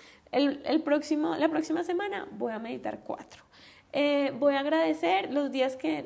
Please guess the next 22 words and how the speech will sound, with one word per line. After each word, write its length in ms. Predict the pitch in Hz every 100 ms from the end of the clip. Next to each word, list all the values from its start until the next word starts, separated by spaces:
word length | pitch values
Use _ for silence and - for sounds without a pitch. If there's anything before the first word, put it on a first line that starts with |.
| -
no 240 | 247 262
medite, 520 | 254 277 - 339 330
entonces 380 | - 247 240 240
me 80 | 233
voy 140 | 247
a 40 | -
sentar 300 | 247 240 220
a 40 |
agradecer 520 | 214 220 202 220 220 -
y 120 | 269
luego 320 | 294 311 -
los 220 | - 226 214
voy 160 | 202
combinando. 720 | 196 208 240 320 220 202 233 - - - - _ _
Esto 540 | 320 330 - - 370 -
de 160 | 247
forma 480 | 254 - 254 240 254
que 100 | 262
sea 140 | 254
fácil 480 | 208 - 262 262 330 330
y 100 | 262
sencillo 540 | 208 220 214 214 233